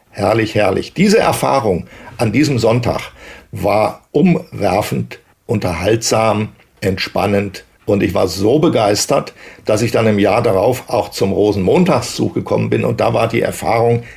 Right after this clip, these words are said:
die gleiche. Ich bin also seither ein Fan des Karnevals,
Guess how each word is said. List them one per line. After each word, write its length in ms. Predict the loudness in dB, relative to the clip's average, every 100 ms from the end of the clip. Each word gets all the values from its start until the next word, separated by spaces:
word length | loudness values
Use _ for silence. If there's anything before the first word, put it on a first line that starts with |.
| -4
die 100 | 0
gleiche. 560 | 2 2 2 2 0 -4 -8 -6
Ich 160 | -4 0
bin 180 | 0
also 280 | 2 2 2
seither 840 | 2 2 0 0 0 2 4 2 -2 -8 -20 -10
ein 520 | -2 2 2 2 0 -4 _ _ _ _ _ _
Fan 760 | -16 -10 -4 0 2 2 0 -4 -16 -20 -20 _ -4
des 240 | -2 -2
Karnevals, 960 | -2 0 2 2 2 4 4 2 -2 -10